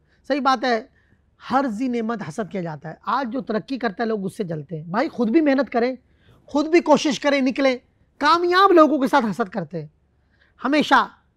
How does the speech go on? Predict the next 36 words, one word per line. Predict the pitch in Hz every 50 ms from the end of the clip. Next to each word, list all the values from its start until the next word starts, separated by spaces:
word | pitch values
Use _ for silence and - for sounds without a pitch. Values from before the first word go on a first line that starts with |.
| _ -
जिसकी | 196 220 - - - 294
आवाज़ | 254 226 240 254 262
अच्छी | 254 - - - - 269
हो | 269
लोग | 240 226 214
उससे | 226 - - 233
हसद | 208 160 226 196
करते | 190 214 190 175 - 196
हैं, | 190 180 175 220 - _ _ _ _ _ _ _ _ -
जो | 208 196
खूबसूरत | 139 202 226 185 - 254 247 240 196
हो | 226 196
उससे | 180 - - 214
भी | 208 240
हसद | 226 185 - 240 180
किया | - 233 214
जाता | 202 196 185 156 - 180
है। | 170 160 - _ _ _ _ _ - - _ _ _ _ _ _ -
तो | 214 202 196 190 - - - 240
जिसके | 190 220 - - 254
पास | 247 233 160 185
माल | 190 202 214 233 240
और | 240 226 190
दौलत | 180 214 220 226 220 - 220
हो, | 196 190 180
जिसके | 180 233 - - 262
पास | 247 240 214 202
मर्तबा | 208 226 233 - - 247 226 247
हो, | 226 208 185 165 170 220 202
मनसब | 214 262 269 233 - - 285 226 208
हो, | 180 - _ _ _ _ -
उससे | 220 - - 247
भी | 226 233
हसद | 190 165 202 208 175
करते | - 196 165 - 190 175
हैं। | 156 -